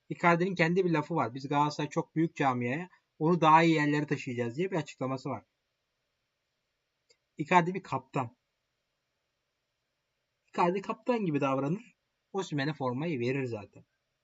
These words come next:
Bunu Icardi de biliyor. He, ligde oynarsın.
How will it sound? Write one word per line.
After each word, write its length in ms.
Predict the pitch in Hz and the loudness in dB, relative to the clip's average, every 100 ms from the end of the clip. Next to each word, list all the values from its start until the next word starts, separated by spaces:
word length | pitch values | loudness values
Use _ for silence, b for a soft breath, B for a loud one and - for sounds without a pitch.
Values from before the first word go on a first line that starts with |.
| _ _ | _ _
Bunu 140 | - 190 | -2 0
Icardi 440 | 160 160 147 147 | 2 4 2 4
de 140 | 151 120 | 2 0
biliyor. 240 | 104 - _ _ _ _ _ _ _ _ _ _ _ _ _ _ _ _ _ | -6 -12 _ _ _ _ _ _ _ _ _ _ _ _ _ _ _ _ _
He, 180 | - 147 | -2 0
ligde 260 | 208 - | 0 4
oynarsın. 580 | 240 262 262 247 - 104 | 6 6 4 0 -2 -16